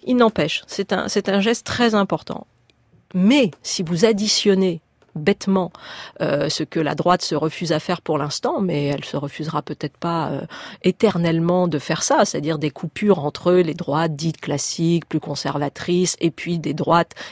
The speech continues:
qui sont celles de l'extrême droite. Si à un moment donné, ce, cette, euh, cette frontière extraordinairement ténue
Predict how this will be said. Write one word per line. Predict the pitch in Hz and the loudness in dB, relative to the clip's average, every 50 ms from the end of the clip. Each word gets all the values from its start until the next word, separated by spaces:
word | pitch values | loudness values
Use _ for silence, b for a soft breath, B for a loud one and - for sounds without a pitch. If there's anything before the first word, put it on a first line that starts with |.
| B | B
qui | B - - 180 175 165 - - | B -6 -4 -4 -2 -2 -4 -6
sont | 175 - - 135 135 | -6 -6 -6 -4 -4
celles | - - 175 170 165 151 151 | -2 0 0 0 0 -2 -2
de | 139 165 165 160 | 0 0 0 2
l'extrême | 151 147 147 151 - - - - 139 139 | 0 -2 -4 -4 -4 -6 -6 -6 -6 -6
droite. | - - - 349 349 - - - B B B B B B B B B B B B B | -2 0 0 0 0 -4 -8 -20 B B B B B B B B B B B B B
Si | - - - - - 226 220 | -6 -4 -2 2 6 6 8
à | 196 180 | 8 8
un | 180 | 6
moment | 190 190 190 190 185 | 6 6 6 6 4
donné, | 180 170 185 180 190 196 196 | 4 4 4 4 4 4 4
ce, | 185 - - - - 143 135 | 2 0 -6 -4 -4 -2 -2
cette, | 131 - - - 143 - _ - - | -2 -2 -4 -4 -6 -8 _ -8 -6
euh, | 139 - 147 - - - B B B B | -6 -4 -4 -4 -6 -8 B B B B
cette | - - 143 - - | -4 -4 -4 -2 -4
frontière | - - 190 240 240 233 - - - 208 196 190 180 175 165 - _ - | -4 0 4 6 4 4 4 0 2 2 4 4 2 0 -2 -6 _ -16
extraordinairement | - - - - - 214 202 202 196 190 175 165 170 165 160 165 | -16 -12 -10 -6 -2 0 2 2 2 2 0 0 2 2 0 0
ténue | - - 180 175 175 185 185 180 | 0 0 0 2 2 2 0 0